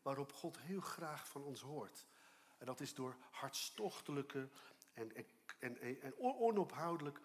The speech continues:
hartstochtelijke gebeden. Dat is hoe God graag van ons hoort. Hè, en ik zeg het wel eens tegen mensen van, "Joh,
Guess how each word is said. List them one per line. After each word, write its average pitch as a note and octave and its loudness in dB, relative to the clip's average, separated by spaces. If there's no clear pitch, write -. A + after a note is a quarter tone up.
hartstochtelijke - -6
gebeden. A2+ -10
Dat F#3+ -4
is B2+ -6
hoe D3+ -2
God - -2
graag E3 -6
van C#3+ 0
ons B2+ -4
hoort. C#3 -6
Hè, D#3 -2
en G3 4
ik C#3 0
zeg F3+ 2
het D#3+ -2
wel E3 4
eens D3 2
tegen C#3+ -2
mensen C#3 0
van, C3+ -2
"Joh, C#3+ 0